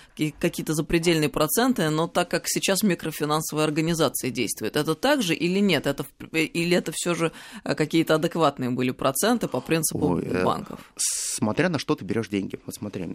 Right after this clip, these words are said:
Speaker 2: а, были три отрасли, на которые можно было получить деньги,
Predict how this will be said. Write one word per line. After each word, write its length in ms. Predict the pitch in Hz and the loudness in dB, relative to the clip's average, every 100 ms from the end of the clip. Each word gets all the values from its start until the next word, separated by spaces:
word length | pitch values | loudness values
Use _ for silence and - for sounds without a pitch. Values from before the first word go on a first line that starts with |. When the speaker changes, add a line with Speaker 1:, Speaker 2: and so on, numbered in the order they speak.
| - | -6
Speaker 2:
а, 300 | 101 95 98 | -4 -4 -4
были 220 | 107 156 | -4 -4
три 200 | - 120 | -4 -4
отрасли, 420 | - 165 147 - | -2 -2 -4 -6
на 80 | 101 | -6
которые 300 | 104 - 120 | -4 -2 -4
можно 220 | 101 107 | -4 -6
было 180 | 95 101 | -4 -4
получить 460 | - 107 - 117 110 | -4 -6 -4 -6 0
деньги, 380 | 247 277 214 | 4 4 2